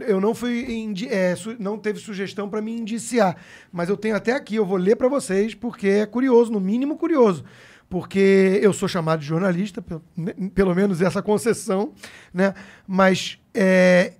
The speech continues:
é, é uma, é uma forma meio soviética, é uma forma meio soviética de te expor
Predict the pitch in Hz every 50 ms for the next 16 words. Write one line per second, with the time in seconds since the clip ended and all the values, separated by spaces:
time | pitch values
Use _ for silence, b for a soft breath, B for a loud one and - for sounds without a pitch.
0 | _ _ - - 233 226 - 226 202 214 208 226 208 214 233 254 277 262 262 -
1 | 233 240 262 277 214 - - 226 269 277 269 247 240 240 294 269 208 220 247 254
2 | 247 233 - - - 254 240 202 240 208 180 175 175 175 175 - - - - 277
3 | 311 370 - b b b b b b b b 190 190 214 208 - - 190 185 190
4 | 185 180 180 196 208 190 - - - 226 262 269 254 208 196 196 208 - - 247
5 | 254 247 B B B B B B B 196 156 196 190 - 254 262 214 - - -
6 | - - 254 294 311 285 175 - - -